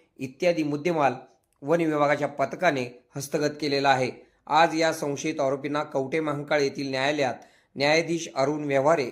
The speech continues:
यांच्या कोर्टासमोर उभे केले असता, त्यांना एक दिवसाची वन कोठडी सुनावली आहे. उपवन संरक्षक नीता कट्टे, विभागीय वन अधिकारी संजय वाघमोडे,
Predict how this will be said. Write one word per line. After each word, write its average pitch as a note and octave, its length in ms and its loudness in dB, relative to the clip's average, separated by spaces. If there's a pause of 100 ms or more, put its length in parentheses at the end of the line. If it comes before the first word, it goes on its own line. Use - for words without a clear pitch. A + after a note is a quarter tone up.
यांच्या C3 320 -4
कोर्टासमोर C#3+ 640 -4
उभे C3+ 260 -2
केले C#3+ 240 -4
असता, D#3 320 -2 (420)
त्यांना E3 340 2
एक F3 280 0
दिवसाची D#3 520 -2
वन D#3 280 0
कोठडी D#3 520 -2 (360)
सुनावली C3+ 460 0
आहे. C3 260 2 (380)
उपवन D#3+ 640 0
संरक्षक D3+ 580 -2 (480)
नीता C3+ 340 0
कट्टे, D3+ 760 -6
विभागीय D3+ 580 0
वन D3+ 280 -2
अधिकारी D3 460 -2
संजय C3 340 -4
वाघमोडे, C3 580 -2